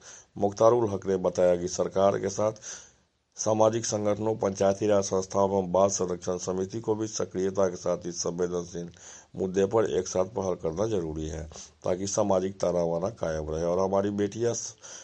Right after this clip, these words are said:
समुचित और जीवन कौशल वाली शिक्षा हासिल कर पाए।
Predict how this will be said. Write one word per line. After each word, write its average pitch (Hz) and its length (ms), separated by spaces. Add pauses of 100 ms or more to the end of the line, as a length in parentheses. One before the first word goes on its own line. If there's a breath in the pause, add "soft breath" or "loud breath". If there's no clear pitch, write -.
(140)
समुचित 113 500
और 117 100
जीवन 104 340
कौशल 98 300
वाली 95 300
शिक्षा 95 360
हासिल 90 440
कर 82 160
पाए। 80 320